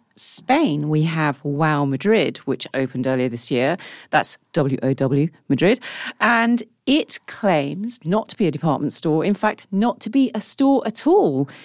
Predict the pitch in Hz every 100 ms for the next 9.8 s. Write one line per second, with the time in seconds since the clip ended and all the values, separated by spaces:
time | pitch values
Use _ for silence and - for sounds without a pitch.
0 | - _ _ 226 302 - - 151 139 -
1 | - - 170 175 - 143 143 139 151 135
2 | 135 147 180 151 123 117 - - 131 127
3 | - 123 131 135 - - - _ 190 190
4 | 175 165 - - 190 180 185 185 - 170
5 | 165 160 - 175 160 147 143 156 156 165
6 | 165 170 160 160 170 - 143 151 220 226
7 | 220 - - - - _ - - 180 160
8 | 151 143 143 139 - 143 135 139 - -
9 | - - - 160 143 - 135 -